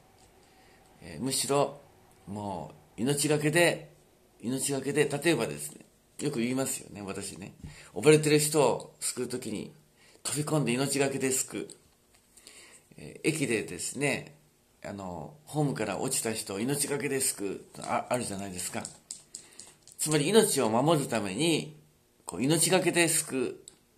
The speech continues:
う。ね。命を守るために命がけで救う。まあ、これが本来の命が大事だということの表れですよね。え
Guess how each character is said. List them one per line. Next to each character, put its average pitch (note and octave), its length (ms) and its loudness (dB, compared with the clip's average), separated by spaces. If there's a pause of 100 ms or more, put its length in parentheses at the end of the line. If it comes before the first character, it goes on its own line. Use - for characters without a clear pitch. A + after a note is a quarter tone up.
(120)
う。 - 40 -20
ね。 A#2 100 -20 (580)
命 D3+ 340 0
を A2 80 0
守 A2 280 0
る - 60 -10
た G2+ 100 -4
め F#2+ 80 -6
に F#2+ 160 -6
命 C3+ 260 -2
が C#3+ 140 0
け A#2+ 320 0
で A#2+ 240 -8
救 - 280 -4
う。 D2+ 140 -10 (540)
ま A#2+ 80 -6
あ、 - 20 -2
こ E3+ 120 0
れ F#3 80 6
が F3+ 100 4
本 F#3 240 2
来 C3+ 200 6
の D#3 400 2 (600)
命 D3 280 0
が A2 100 2
大 B2+ 220 2
事 C#3 60 -2
だ D3 100 4
と - 120 -8
い G2+ 80 -4
う G2 40 -10
こ G2 120 -10
と B2 140 -6
の D3 380 0 (1300)
表 D3+ 340 4
れ D3+ 120 2
で - 140 -6
す - 140 -8
よ - 160 -20
ね。 G#2 200 -14 (1160)
え - 580 -20